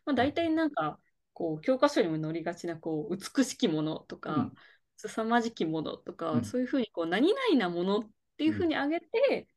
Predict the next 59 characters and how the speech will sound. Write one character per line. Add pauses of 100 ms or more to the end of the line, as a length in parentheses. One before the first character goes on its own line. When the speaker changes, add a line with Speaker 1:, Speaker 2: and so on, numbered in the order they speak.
(600)
Speaker 1:
じ
ゃ
あ
そ
れ
が
何
か
っ
て
い
う
の
を
具
体
例
を
だ
ん
だ
ん
上
げ
て
い
く
っ
て
い
う
の
が、
Speaker 2:
う
ん。
Speaker 1:
ま
あ、
一
つ
目
の
そ
の (300)
類
従
章
断
っ
て
言
わ
れ
て
る
よ
う
な
章
で。